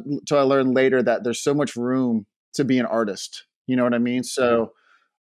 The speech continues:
um, so that, that was one of, uh, the main things. Yeah, just being inspired by art, by big, colorful art, I think kinda helped the process along for me than sitting down and being like, "Okay, wh-, what, what can I do?" And, and, and I did a lot of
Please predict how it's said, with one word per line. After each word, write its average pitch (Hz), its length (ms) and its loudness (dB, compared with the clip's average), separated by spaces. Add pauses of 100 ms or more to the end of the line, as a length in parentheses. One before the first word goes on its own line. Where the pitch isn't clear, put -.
um, 123 320 2
so 180 140 -4
that, 175 300 2
that 165 240 2
was 156 120 2
one 143 280 0
of, 131 260 0 (220)
uh, 127 240 2
the 127 100 -2
main 131 400 0
things. 127 460 -2 (340)
Yeah, 147 160 2
just 147 220 0
being 226 160 4
inspired 131 640 2
by 113 240 2
art, 110 320 -2
by 107 120 -2
big, 113 380 0
colorful 117 500 -2
art, 104 300 -4 (140)
I 110 80 -6
think 113 280 -8
kinda 107 200 -6
helped 98 240 -8
the - 80 -14
process 98 460 -6
along 101 380 -6
for 101 140 -12
me 101 300 -6 (360)
than 110 440 -4 (460)
sitting 120 440 -2
down 110 360 0
and 104 160 -6
being 110 220 -2
like, 107 160 -4
"Okay, - 240 -4
wh-, 139 260 -4
what, 151 280 -2
what 160 80 -4
can 165 120 -4
I 135 80 2
do?" 127 200 2
And, 135 100 2 (300)
and, 160 120 0
and 175 240 4
I 190 120 6
did 170 160 2
a 226 40 2
lot 147 300 4
of 160 160 2